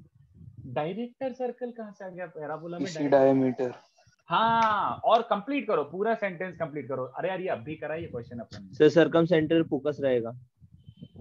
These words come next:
Speaker 1: circumcenter focus रहेगा, ऐसा कोई जरूरी नहीं है, बिल्कुल भी नहीं। No, ऐसा कोई जरूरी नहीं। अब भी अपन ने, अरे आज,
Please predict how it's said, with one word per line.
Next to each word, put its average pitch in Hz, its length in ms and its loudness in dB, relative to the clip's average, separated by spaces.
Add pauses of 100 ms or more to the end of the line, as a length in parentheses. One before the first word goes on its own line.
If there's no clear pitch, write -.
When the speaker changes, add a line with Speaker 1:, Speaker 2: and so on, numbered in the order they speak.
Speaker 1:
circumcenter 165 680 -10
focus 165 360 -6
रहेगा, 156 220 -2
ऐसा 127 260 -2
कोई 151 220 0
जरूरी 127 520 -2
नहीं 127 140 -6
है, 123 120 -8
बिल्कुल 113 260 -6
भी 120 100 -6
नहीं। 113 160 -6 (280)
No, 113 140 -4 (1900)
ऐसा 110 200 -6
कोई 110 220 -4
जरूरी 98 400 -8
नहीं। 92 240 -16 (3250)
अब 110 80 -4
भी 120 140 -4
अपन 151 200 0
ने, 151 160 -6
अरे 127 240 0
आज, 120 200 0